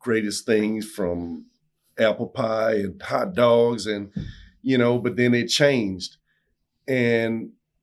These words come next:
one thing I noticed, man, when I first time I talked with Corey over the phone,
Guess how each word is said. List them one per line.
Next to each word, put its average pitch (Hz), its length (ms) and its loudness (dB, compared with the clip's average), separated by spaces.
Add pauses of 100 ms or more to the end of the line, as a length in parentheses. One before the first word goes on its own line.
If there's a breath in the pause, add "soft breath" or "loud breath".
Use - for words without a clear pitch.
one 151 380 2
thing 156 220 2
I 143 80 8
noticed, 147 520 2
man, 127 200 0
when 120 160 2
I 110 60 2
first 160 340 -2
time 151 160 0
I 135 80 2
talked 135 360 -4
with 104 160 -8
Corey 123 380 0
over 107 200 -2
the 107 120 -4
phone, 95 540 -4